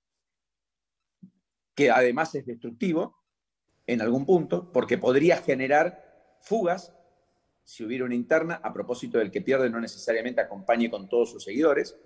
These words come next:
y porque además hay un emergente en la política que es el descontento que encontró un nombre llamado Milei, ni siquiera un partido, una estructura, na-, un nombre, el Peluca,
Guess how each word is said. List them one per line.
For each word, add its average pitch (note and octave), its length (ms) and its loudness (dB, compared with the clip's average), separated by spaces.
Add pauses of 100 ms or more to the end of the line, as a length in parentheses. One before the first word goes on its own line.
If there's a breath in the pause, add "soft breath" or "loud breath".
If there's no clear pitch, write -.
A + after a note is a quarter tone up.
(1400)
y F3+ 100 0
porque F3 260 2
además G3+ 280 2
hay F3+ 100 0
un E3 80 -6
emergente E3 360 -6
en E3+ 60 -6
la D#3+ 80 -4
política F3+ 360 -6
que C#3+ 60 -4
es C#3 120 -8
el C#3 120 -4
descontento D3+ 540 -6
que C3+ 60 -20
encontró C3 440 -4
un D3+ 220 -16 (680)
nombre E3 480 2
llamado B2+ 340 2
Milei, C#3+ 260 2
ni A2 80 -4
siquiera G#2+ 240 -2
un G#2 60 -6
partido, A#2 420 -2
una G#2 100 -2
estructura, A2 460 0
na-, A#2 140 4
un F3 140 6
nombre, G#2+ 380 0 (1400)
el G#2+ 140 0
Peluca, D3 540 0